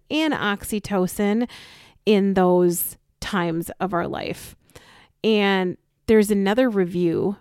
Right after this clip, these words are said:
that suggests that oxytocin also has an impact on some social behavior, and that's related to relaxation, uh, versus having social anxiety. It's related to trust and trusting people and trusting your environment and situations.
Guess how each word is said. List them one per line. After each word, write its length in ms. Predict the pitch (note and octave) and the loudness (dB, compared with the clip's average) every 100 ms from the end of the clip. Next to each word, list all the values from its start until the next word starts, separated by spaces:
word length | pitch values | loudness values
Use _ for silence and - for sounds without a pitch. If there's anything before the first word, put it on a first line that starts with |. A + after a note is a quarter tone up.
| _ _ - | _ _ -6
that 180 | F#3 - - | -4 -4 -8
suggests 560 | - G3 F#3+ F3+ - | -6 -2 -2 -2 -4
that 320 | - F3+ F3 - | -2 -2 -2 -4
oxytocin 680 | E3+ - G#3+ - F#3+ - G3+ - | -6 -4 -6 -2 -4 -2 -4 -4
also 380 | F#3 G3 A3 | -4 -2 -2
has 260 | G3 G3 F#3 | -2 -4 -4
an 100 | F#3+ | -4
impact 540 | F3+ F#3 - F#3 F3+ - | -4 -6 -6 -8 -6 -8
on 220 | F#3 F3+ | -6 -6
some 220 | F3+ F3+ | -6 -6
social 460 | E3 F#3 F3+ - G3+ | -4 -2 -2 0 -2
behavior, 720 | G#3+ G#3 A#3+ A3+ B3+ C4+ D4+ - - - - - - | -2 -2 -4 -4 -4 -4 -6 -10 -20 -20 -20 -20 -6
and 160 | G#3+ A3 | -2 0
that's 280 | G3+ - | 0 -2
related 600 | A3+ G#3+ G3 F#3+ F#3+ F#3 - | -2 0 2 2 0 -2 -4
to 160 | A3 | -2
relaxation, 1200 | F#3+ F3+ F3+ F3 - - E3+ F3+ - A3 C4+ D4 - _ | 0 0 0 -4 -6 -4 -4 -4 -2 -2 -2 -6 -10 _
uh, 280 | F#3+ F#3+ F#3 | -4 -2 -2
versus 680 | F#3 F#3 F3+ F#3 F3+ F#3 - _ - | 0 -2 0 -2 -2 -4 -14 _ -10
having 400 | F#3 G3 F3+ F3 | -4 0 0 0
social 420 | F#3+ F3 - F3 | 0 0 -2 -6
anxiety. 960 | - F3 F3 F3+ D#3+ E3+ G#3 A#3+ C4 D4 - - | -4 -4 -4 -4 -4 -4 -4 -4 -4 -6 -6 -8
It's 180 | G3 G#3 | -6 -4
related 540 | G3+ F#3 F3+ F3+ F3+ | -2 0 0 -2 -4
to 120 | - | -8
trust 640 | F3+ - F#3+ G3 A#3+ - - | -8 -4 -2 -2 -4 -10 -8
and 180 | G3 F#3+ | -4 -4
trusting 540 | - F#3+ - G3+ F3+ | -4 -8 -6 -4 -4
people 400 | F3 G3 - F#3+ | -6 -10 -6 -4
and 160 | F3+ F3 | -2 -4
trusting 420 | - F3 - F3+ | -6 -10 -8 -6
your 140 | F3 E3+ | -4 -4
environment 580 | F3+ D#3+ E3+ F#3 E3+ - | -4 -6 -6 -6 -8 -8
and 180 | F3 | -10
situations. 920 | F#3 F#3 G3+ F#3 E3+ G#3+ A3 B3 C4+ | -10 -10 -8 -6 -6 -6 -4 -6 -8